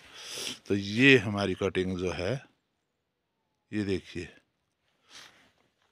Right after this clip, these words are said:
इस ढंग से जो है ये कटिंग की है। ये देखिए,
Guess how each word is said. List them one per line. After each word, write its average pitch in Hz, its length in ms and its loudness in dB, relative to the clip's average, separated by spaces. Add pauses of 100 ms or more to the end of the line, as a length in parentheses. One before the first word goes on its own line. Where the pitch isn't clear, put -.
(380)
इस 117 280 -2
ढंग 110 160 0
से - 160 -4
जो 113 120 2
है 98 180 -2
ये 98 140 0
कटिंग 95 380 -4 (1200)
की 120 200 4
है। 104 180 -2 (2250)
ये 110 140 4
देखिए, 98 500 -2